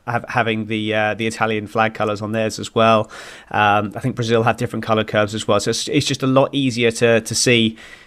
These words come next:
where you're at now. So I, I really like that for the track. And the race itself, yeah, it's, it's gonna be a strategy race, I think. Um, you, you're gonna see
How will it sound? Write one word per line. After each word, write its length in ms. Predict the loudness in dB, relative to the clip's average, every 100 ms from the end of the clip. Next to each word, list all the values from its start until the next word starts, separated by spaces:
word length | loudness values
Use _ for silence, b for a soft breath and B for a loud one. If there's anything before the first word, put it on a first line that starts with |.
| B
where 260 | -4 0 2
you're 220 | 2 2
at 160 | 2
now. 200 | 0 -6
So 200 | -4 0
I, 140 | 2 2
I 120 | 2
really 260 | 2 2 2
like 280 | 4 2 2
that 220 | -2 -2
for 140 | -4
the 80 | -6
track. 480 | -2 -2 -2 -6 -6 -2
And 200 | -2 0
the 80 |
race 240 | 4 4 4
itself, 380 | 2 2 0 2
yeah, 220 | 2 2
it's, 320 | -2 -4 -4
it's 200 | -2 -2
gonna 180 | 0 0
be 100 | 2
a 40 | 0
strategy 500 | 0 0 -2 -8 0
race, 300 | 0 0 -2
I 80 |
think. 320 | -2 -2 -2 -6 B B B
Um, 340 | 0 0 0 -2
you, 120 | -2
you're 120 | 0 4
gonna 160 | 4
see 640 | 4 4 4 4 2 -2